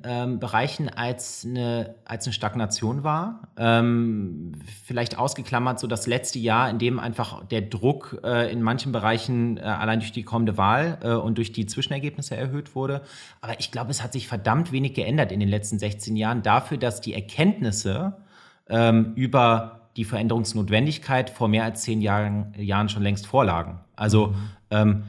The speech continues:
Speaker 1: da, das ist jetzt, ähm, schwierig, so weit zurückzugucken, aber ich kann ja nur mir die Ergebnisse anschauen. Und wenn wir bei White Plastic auf die, sozusagen an, auf, auf die Menge an Plastik in der Umwelt schauen und auf die aktuellen Maßnahmen,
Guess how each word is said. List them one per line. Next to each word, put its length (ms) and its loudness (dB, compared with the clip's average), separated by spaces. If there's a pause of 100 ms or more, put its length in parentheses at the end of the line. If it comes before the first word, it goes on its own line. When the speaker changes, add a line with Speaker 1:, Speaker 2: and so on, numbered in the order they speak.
(340)
Speaker 1:
da, 140 0
das 340 -4
ist 160 -4
jetzt, 360 0 (640)
ähm, 500 4 (520)
schwierig, 480 2
so 100 0
weit 200 4
zurückzugucken, 640 -2
aber 160 0
ich 100 -4
kann 160 -2
ja 80 0
nur 140 2
mir 80 0
die 80 0
Ergebnisse 500 -2
anschauen. 460 0
Und 160 -4
wenn 160 0
wir 320 0 (160)
bei 160 -2
White 160 0
Plastic 440 -6
auf 220 -4
die, 460 0 (120)
sozusagen 540 -2
an, 300 -6
auf, 200 -12
auf 200 -14
die 120 -6
Menge 520 2
an 100 0
Plastik 300 -6
in 80 0
der 80 2
Umwelt 280 -2
schauen 360 2
und 340 -4 (260)
auf 140 -4
die 200 -8
aktuellen 460 -2
Maßnahmen, 640 2